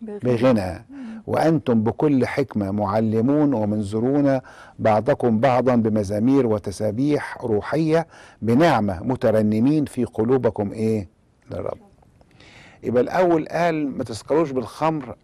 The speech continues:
Speaker 2: وقال: "امتلئوا بالروح". وقال الإنسان الممتلئ بالروح باستمرار بيرنم، ولما نرنم نمتلئ أكتر بالروح. هي سر، يعني،
Speaker 1: مم.
Speaker 2: دايرة كده. لكن قال هنا بقى في كولوسي تلاتة ستاشر قال حاجة تانية،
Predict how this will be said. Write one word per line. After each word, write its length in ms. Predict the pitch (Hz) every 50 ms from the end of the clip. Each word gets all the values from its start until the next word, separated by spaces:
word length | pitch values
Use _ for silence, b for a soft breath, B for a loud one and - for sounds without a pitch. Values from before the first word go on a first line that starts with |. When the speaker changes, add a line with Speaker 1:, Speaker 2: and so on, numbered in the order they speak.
| _ _ -
Speaker 2:
وقال: 420 | - 117 117 117 - - 147 151
"امتلئوا 440 | 143 131 123 104 147 147 147 135 113
بالروح". 540 | 107 104 98 92 95 90 87 - - - - _ b b b b b b b b b
وقال 300 | - - 135 151 165 175
الإنسان 380 | 165 151 156 139 - 180 180 180
الممتلئ 460 | 170 160 143 131 - 175 175 165 160
بالروح 640 | 147 135 131 135 147 170 185 180 - - - - - - -
باستمرار 580 | 131 123 117 - - 139 135 135 151 160 151 127
بيرنم، 520 | 117 120 117 113 110 104 98 92 87 87 - _ B B B B B B B -
ولما 420 | 117 127 135 160 180 180 175 160
نرنم 640 | 151 147 160 185 196 196 185 190 196 185 180 165 - -
نمتلئ 440 | 139 131 127 - - 156 147 143 - -
أكتر 260 | 135 - - 135 113
بالروح. 480 | 98 104 104 98 101 95 - - - -
هي 180 | 107 107 101 95
سر، 280 | - - 139 120 90 - -
يعني، 340 | 131 113 90 87 90 95
Speaker 1:
مم. 60 | - -
Speaker 2:
دايرة 340 | 104 123 117 117 101 92 90 -
كده. 100 | 104 - - - - - B B B B B B B B B B -
لكن 220 | 151 143 - 165
قال 160 | 156 175 190
هنا 220 | 208 214 208 190 180
بقى 240 | 175 190 185 170 147
في 160 | - 160 135
كولوسي 300 | - 165 185 196 131 143
تلاتة 200 | 143 160 147 147
ستاشر 560 | - - 127 117 - 156 151 139 - 135 -
قال 180 | - - 147 -
حاجة 220 | - 147 131 127
تانية، 380 | - - 120 107 95 87 85